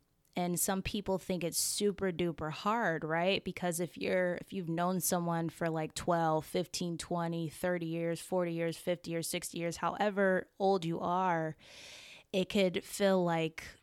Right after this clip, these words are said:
heart-wrenching and just crushing to your spirit. However, what you can do is, like I was talking about last week, is refocus your attention.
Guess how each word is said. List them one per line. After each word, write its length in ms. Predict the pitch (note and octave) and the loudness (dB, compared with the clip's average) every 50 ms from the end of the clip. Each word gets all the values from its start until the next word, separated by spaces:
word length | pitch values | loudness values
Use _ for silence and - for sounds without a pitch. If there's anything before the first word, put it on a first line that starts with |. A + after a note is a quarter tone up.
| _ _ _ _ _ _ _ _ _ _ _ _ _ _ _ _ _ _ _ - - | _ _ _ _ _ _ _ _ _ _ _ _ _ _ _ _ _ _ _ -10 -6
heart-wrenching 880 | D#3 - G3 A3 B3+ - - F3 F3+ F3+ E3 - - - E3 D#3 D#3 D3+ | 0 4 6 6 6 6 4 2 2 2 4 2 2 2 2 0 0 -2
and 220 | D3+ D#3 D#3 D3 | -2 -4 -4 -2
just 240 | - E3 - - - | -2 -2 -2 -2 -4
crushing 640 | - - - - F#3 G3+ F#3+ - - F#3 F3 D#3+ C#3+ | -4 -8 2 4 4 6 6 4 2 2 0 0 -2
to 160 | - F3 E3+ | -2 -2 -2
your 180 | D#3 D#3 D#3 | -2 -2 -2
spirit. 760 | D3 - - - - - - - G3+ B3 C4 G#3+ E3 C#3+ - - | -2 -2 -2 -2 -4 -4 0 2 2 4 4 4 2 0 0 -2
However, 800 | - - F#3 F#3+ - - - - C4+ B3+ A3 E3+ E3 D#3+ D#3+ D#3 - _ _ _ _ _ _ _ _ _ _ _ _ _ _ _ _ - _ _ _ _ - - - | -4 0 0 0 0 0 0 0 0 2 4 2 2 2 0 -2 -6 _ _ _ _ _ _ _ _ _ _ _ _ _ _ _ _ -20 _ _ _ _ -18 -14 -6
what 320 | F#3 F3+ F#3 F#3 - - A3 | 2 4 4 4 6 2 0
you 80 | F#3+ | 0
can 320 | - - - F3+ F3+ F3 D#3+ | -2 -2 -2 0 0 0 0
do 560 | - E3 E3+ G3+ G3+ D#3+ D3+ D3+ D#3+ E3+ - - - - - - - - | 0 2 4 6 6 6 4 4 2 -2 -4 -8 -20 -20 -20 -12 -4 -2
is, 140 | E3+ E3 | 0 2
like 160 | F3+ E3 D#3+ E3+ | 2 2 4 2
I 20 | |
was 140 | E3 D#3+ - | 0 0 0
talking 280 | - E3 E3 - E3 | 0 0 0 0 -2
about 240 | E3 D#3+ E3 D#3 - | -2 0 0 -2 0
last 380 | D#3 E3 F3 F3 F3+ F3 - - | 0 0 2 2 2 0 0 -2
week, 220 | D#3 D#3+ D3+ - - | -2 -4 -4 -2 -4
is 160 | E3+ D#3 D#3+ | -4 -2 -2
refocus 840 | D#3+ E3 F3+ F#3+ G#3 - - - G3 G3 G3 - G3 F3+ - - - | -2 -2 -2 -2 -2 -4 0 4 4 4 4 4 0 0 0 0 -2
your 140 | E3+ E3+ - | -2 -2 -2
attention. 920 | E3+ E3 D3+ - - - F#3+ F#3 F3 - - D#3 - - E3+ E3 D#3 | -2 -4 -6 -6 -4 -2 0 0 0 0 0 0 -2 -4 -4 -6 -6